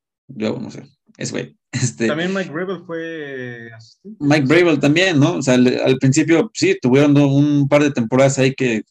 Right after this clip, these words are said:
Speaker 1: nada más no jalaba, pero poco a poco fueron
Speaker 2: Le dieron
Speaker 1: han
Speaker 2: tiempo
Speaker 1: ido
Speaker 2: al
Speaker 1: creciendo
Speaker 2: tiempo.
Speaker 1: y, digo, al final del día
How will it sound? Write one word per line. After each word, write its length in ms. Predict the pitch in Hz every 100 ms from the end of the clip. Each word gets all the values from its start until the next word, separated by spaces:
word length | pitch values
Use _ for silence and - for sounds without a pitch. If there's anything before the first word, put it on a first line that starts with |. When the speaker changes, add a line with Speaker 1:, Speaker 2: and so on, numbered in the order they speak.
| _
Speaker 1:
nada 160 | 120
más 140 | 127 131
no 100 | 139
jalaba, 440 | 139 135 156 151
pero 340 | 117 110 104 95 _ _ _ _ -
poco 200 | 127 123
a 80 | 135
poco 200 | 131 131
fueron 500 | 131 131 127 110 95 - _ _ _ _ _
Speaker 2:
Le 100 | 123
dieron 180 | 123 131 127 120
Speaker 1:
han 120 | 120
Speaker 2:
tiempo 60 |
Speaker 1:
ido 100 | 131
Speaker 2:
al 60 | 123
Speaker 1:
creciendo 360 | 131 123 120 147
Speaker 2:
tiempo. 180 | 123
Speaker 1:
y, 20 | -
digo, 100 | -
al 60 |
final 220 | - 113 117
del 100 | 113
día 260 | 120 110